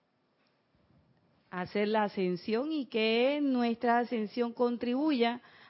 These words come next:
a la cuota ascensional del planeta y que además sirva de ejemplo para muchos otros que también tienen ese anhelo, que sepan que eso se puede lograr. Y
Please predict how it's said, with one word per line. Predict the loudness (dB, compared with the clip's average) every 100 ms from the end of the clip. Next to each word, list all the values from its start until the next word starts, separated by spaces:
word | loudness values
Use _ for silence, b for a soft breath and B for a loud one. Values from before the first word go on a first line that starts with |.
| B
a | -2 0
la | 2 0
cuota | 0 0 2 2 2 2 0
ascensional | -2 -6 -6 -6 -4 -4
del | -2 -4
planeta | -4 -4 -2 -4 -4 -4 -4
y | -8 -6
que | -4
además | -4 -2 -4 -4
sirva | -4 -2
de | 0
ejemplo | 0 -2 -4 -4
para | -4 -4
muchos | -4 -4 -2
otros | -2 -4 -6 -10 B B B B
que | -8
también | -6 -4 -2 -2 -2
tienen | -2 -2 -2
ese | -2 -4
anhelo, | -2 -2 -2 -4 -6 _ _ _ _ _ _ _ _ _ _ _ -12
que | -8
sepan | -4 -4 -4 -4
que | -2 -2
eso | -2 -6
se | -6 -8
puede | -4 -2 0
lograr. | 0 0 0 -2 -6 b b b b _ _ _ _ _ _ _ _ -10
Y | -6 -4 -4